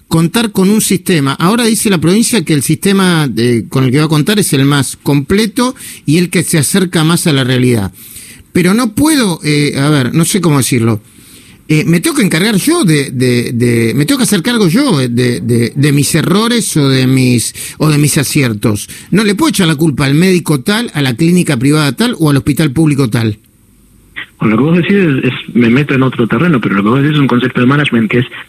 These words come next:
Speaker 2: la responsabilidad no se delega. Eh,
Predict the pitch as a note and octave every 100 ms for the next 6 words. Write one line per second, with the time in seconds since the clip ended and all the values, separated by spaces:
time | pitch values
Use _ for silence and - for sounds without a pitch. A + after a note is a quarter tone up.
0 | - A2 G#2+ A2+ G#2 A2 A2+ B2+ C3 A#2+
1 | G2+ G#2 A2+ F#2+ F#2 - - - - -
2 | A#2 G#2 G2+ F#2 -